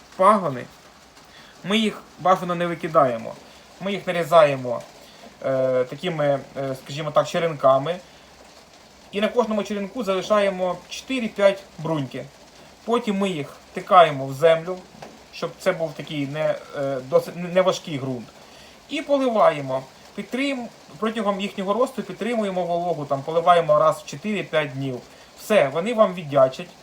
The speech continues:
Подивіться, вони дуже добре приживляються. Практично дев'яносто відсотків, е, всіх цих черенків, вони приживуться, пустять корінці,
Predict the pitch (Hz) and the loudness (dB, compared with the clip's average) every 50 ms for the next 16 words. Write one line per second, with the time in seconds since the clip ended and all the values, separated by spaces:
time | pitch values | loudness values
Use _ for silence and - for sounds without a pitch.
0 | - - - - - - - - 156 151 165 156 147 135 - - 117 110 - - | -20 -20 -20 -20 -20 -14 -10 -8 -8 -6 -6 -6 -8 -8 -6 -8 -8 -10 -12 -18
1 | - - - - - - 151 165 160 180 202 160 180 156 175 165 156 160 143 147 | -20 -20 -20 -20 -16 -10 -10 -8 -6 -6 -6 -8 0 2 2 2 2 0 -2 -4
2 | 151 143 135 156 151 151 156 156 151 139 139 - - 143 135 - - - - - | -6 -8 -8 -6 -2 2 2 2 2 0 -2 -4 -6 -6 -8 -8 -12 -20 -20 -20
3 | - - - 170 165 - 220 214 - - 190 170 165 170 180 190 202 196 180 - | -14 -4 -2 -2 -2 -2 -4 -6 -4 -2 -2 0 0 0 -2 0 0 0 -2 -2
4 | - 175 165 165 151 - - 180 165 147 - - 139 127 120 117 - - - - | -4 -6 -6 -6 -10 -6 -2 -2 -2 -2 -2 -6 -8 -8 -8 -10 -16 -20 -20 -20
5 | - - - - - - 135 135 135 135 131 131 127 127 123 - - 208 175 - | -20 -20 -20 -20 -10 -6 -4 -2 0 0 0 0 0 0 -2 -4 -8 -10 -10 -8
6 | - - 160 - - 165 165 170 170 165 - 226 226 220 220 - - - - - | -10 -10 -10 -8 -8 -8 -8 -8 -10 -10 -10 -10 -10 -10 -12 -14 -18 -20 -20 -12
7 | - 156 160 180 175 165 - - - - - - - - - - - - - - | -10 -8 -6 -4 -6 -6 -8 -14 -20 -20 -20 -20 -20 -20 -20 -20 -20 -20 -20 -12
8 | - 165 165 147 156 170 165 185 214 214 - - 165 - - 175 185 - 190 156 | -8 -6 -6 -4 -4 -4 -4 -4 -4 -4 -2 -2 -2 -2 -4 -8 -8 -8 -8 -10
9 | - - 165 165 165 156 143 - 196 208 220 220 | -8 -6 -6 -6 -6 -8 -10 -8 -6 -6 -6 -6